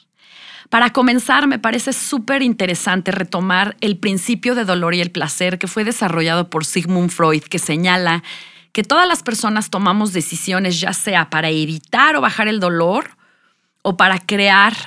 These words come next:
e incrementar el placer. Y todo indica que este principio es el que rige en la mayoría de los seres humanos, pues, a la hora de tomar decisiones.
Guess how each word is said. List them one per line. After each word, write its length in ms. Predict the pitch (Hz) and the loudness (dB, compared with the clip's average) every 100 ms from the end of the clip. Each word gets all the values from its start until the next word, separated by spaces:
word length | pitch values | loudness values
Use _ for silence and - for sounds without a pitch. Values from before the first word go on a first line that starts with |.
| - _ | -16 _
e 120 | 175 | 0
incrementar 640 | 175 170 175 160 143 151 151 | 2 2 2 2 2 0 -2
el 100 | 156 | -2
placer. 420 | 151 139 147 131 - - - - - - - - _ | -4 -4 -4 -6 -8 -12 -20 -20 -20 -20 -20 -20 _
Y 100 | 247 | -4
todo 200 | - 381 453 | 0 0 0
indica 500 | 415 349 302 185 170 | 2 0 2 0 0
que 120 | - | -2
este 200 | - 311 | -2 -4
principio 640 | - 240 - 269 - 180 | 0 0 2 -2 0 0
es 120 | 202 | 0
el 120 | 214 190 | -2 -2
que 120 | 208 | 0
rige 400 | 214 262 - 202 | 2 2 2 -2
en 120 | 190 | 0
la 60 | 180 | 2
mayoría 360 | 170 175 185 | 2 2 2
de 80 | 196 | 2
los 140 | 165 | 0
seres 320 | - 180 190 185 | -2 -4 -4 -4
humanos, 480 | 175 165 175 190 | 0 0 0 -4
pues, 200 | - 185 | -6 -6
a 60 | 202 | -2
la 120 | 208 | 0
hora 100 | 247 | 0
de 80 | 277 | -2
tomar 320 | - 208 226 | -2 -2 -2
decisiones. 920 | 240 240 214 254 277 240 156 - - | -2 -4 -4 -2 0 0 -4 -8 -8